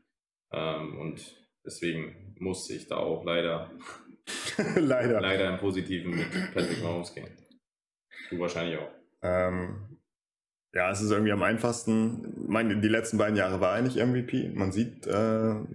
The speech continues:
Speaker 2: es gibt auch andere Spieler, die das machen können. Aaron Rodgers hatte, glaub ich, vor dem Jahr, ja, hatte eigentlich wenig auf dem Zettel. Und dann haut er so eine Saison raus.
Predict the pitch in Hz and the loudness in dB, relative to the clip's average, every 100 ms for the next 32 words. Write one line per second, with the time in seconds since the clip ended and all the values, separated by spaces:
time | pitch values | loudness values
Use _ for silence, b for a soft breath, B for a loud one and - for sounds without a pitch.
0 | - - 104 98 87 104 104 110 104 101 | -10 -8 0 2 4 2 0 2 4 4
1 | 95 101 117 117 117 113 110 92 80 95 | 2 2 2 2 2 2 2 2 2 2
2 | 95 104 - 104 104 101 90 95 98 98 | 2 2 2 0 2 0 2 4 4 0
3 | - - - 101 101 95 98 98 95 - | -8 -20 0 2 4 4 4 4 2 -2
4 | - - - - - - - - - - | -8 -16 -18 -18 -18 -20 -18 -18 -6 0
5 | 90 90 - - - - - - - 101 | 2 0 -8 -10 -10 -10 -12 -14 -2 2
6 | 95 101 90 95 127 147 135 143 139 - | 2 2 2 4 4 4 2 2 0 2
7 | 147 143 143 B B B B - 104 107 | 2 2 -2 B B B B 0 2 4
8 | 101 101 101 104 95 104 101 95 90 90 | 4 4 4 2 2 2 2 2 0 2
9 | 101 107 101 104 101 - | 2 4 2 2 -2 -8